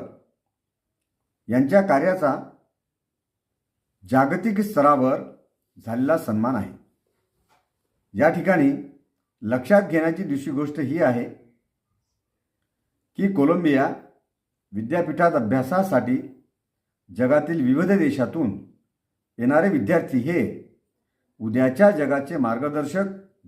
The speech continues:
जागतिक विचारवंत व आपापल्या देशात जाऊन देश घडविणारे विविध देशातील टॉप स्टुडंट असतात, ज्ञानवंत असतात. असं उद्याचं जग बदलणाऱ्या जगातील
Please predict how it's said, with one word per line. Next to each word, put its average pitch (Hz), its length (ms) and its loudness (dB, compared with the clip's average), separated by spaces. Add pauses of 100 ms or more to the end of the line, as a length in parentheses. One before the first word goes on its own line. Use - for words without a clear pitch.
(120)
जागतिक 139 440 -4
विचारवंत 170 520 0 (420)
व 131 60 -8
आपापल्या 127 540 0
देशात 135 440 0
जाऊन 135 300 0 (680)
देश 180 320 0
घडविणारे 143 600 2 (580)
विविध 160 320 -2
देशातील 165 680 -2
टॉप 170 280 2
स्टुडंट 131 460 -6
असतात, 113 300 -4 (1120)
ज्ञानवंत 165 560 2
असतात. 117 380 -2 (800)
असं 156 360 2 (1040)
उद्याचं 170 520 0
जग 185 220 0
बदलणाऱ्या 151 480 2
जगातील 120 720 -2